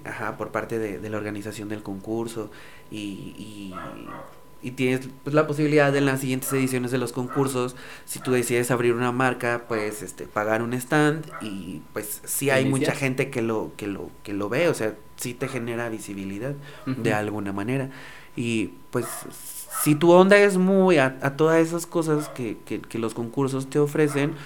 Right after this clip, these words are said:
Speaker 1: pues, la verdad es que son buenas oportunidades. Yo participé en otra clase de concursos, y, este... y la verdad es que, pues, sí, o sea, sí te dan como buen, buena reputación, o sí, sí, sí es algo que te da como una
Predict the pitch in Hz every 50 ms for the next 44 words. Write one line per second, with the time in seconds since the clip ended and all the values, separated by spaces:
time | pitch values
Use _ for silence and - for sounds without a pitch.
0 | - - - - - 110 120 123 123 117 120 123 120 120 120 - 120 117 113 110
1 | 113 110 107 110 107 104 107 104 107 104 101 107 101 - 110 107 117 127 123 120
2 | 117 147 151 147 170 165 - 139 120 123 120 113 131 131 135 135 131 135 131 127
3 | 131 127 120 127 127 123 117 - 104 101 104 - 127 127 123 135 139 165 190 -
4 | - - - - - - - - - - - - - - - 123 120 117 113 113
5 | 110 107 104 101 101 101 - - - 104 101 101 98 101 101 101 92 76 50 -
6 | 80 - - - - - - - - - - - - - - - - - - -
7 | - - - - - 127 135 135 131 135 135 135 135 131 139 139 139 - 151 143
8 | 143 127 127 - - - 190 208 196 156 151 131 - - - - - 131 131 143
9 | 147 147 139 139 143 143 147 143 131 123 123 123 123 123 127 123 123 123 117 113
10 | 101 - - 104 120 127 123 123 131 131 131 127 127 - - - 120 117 127 151
11 | 151 151 151 151 139 127 123 - 127 123 123 120 - - 127 120 117 - 123 120
12 | 120 117 117 - 120 120 120 120 - 120 117 - 113 104 98 104 117 120 117 113
13 | 113 113 113 101